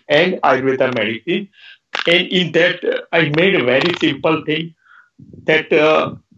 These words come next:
because you have to see the patient also, they are, uh, how do you say, glucose is, uh, going intravenous, mask is there, so many things,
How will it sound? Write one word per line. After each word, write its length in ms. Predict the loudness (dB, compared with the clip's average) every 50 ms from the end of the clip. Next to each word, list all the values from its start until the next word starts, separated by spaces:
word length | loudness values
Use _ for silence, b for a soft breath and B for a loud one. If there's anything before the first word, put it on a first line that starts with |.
| -6 -2
because 340 | -2 0 2 2 0 0 0
you 200 | 0 2 2 2
have 400 | 2 2 2 2 2 2 2 0 -2
to 160 | -2 -2 -2
see 420 | -2 -4 -8 -6 -4 -4 -2 0
the 160 | 0 0 0
patient 420 | 2 2 2 2 2 0 0 0 2
also, 560 | 2 4 4 2 0 -2 0 0 2 2 2
they 180 | 2 2 4 4
are, 220 | 4 2 0 -2 -4 -10 -14 _ _ _ _ _ -4
uh, 640 | 0 2 4 4 6 6 4 4 4 2 0 -2 -6 -10 -8
how 140 | -6 -4 -4
do 120 | -4 -4 -4
you 40 |
say, 300 | -2 0 0 2 2 0 -4 -8 _ _ _ _ _ -10
glucose 560 | -4 0 2 2 2 4 4 2 2 2 2 2
is, 220 | 2 2 2 2
uh, 340 | 4 4 6 6 4 4 4
going 360 | 4 4 4 4 4 2 2
intravenous, 1080 | 2 2 2 2 2 2 2 4 4 4 4 2 2 2 2 2 4 4 2 0 -2 -4 _ _ _ _ _ _ _ -4
mask 420 | 0 2 2 2 2 0 -4 -2
is 240 | -2 -2 -2 -2 -6 -2
there, 420 | 0 2 4 4 4 2 0 0
so 160 | 0 0 0 2
many 340 | 2 2 2 2 2 0 -2
things, 380 | 0 -2 0 0 -2 -6 -8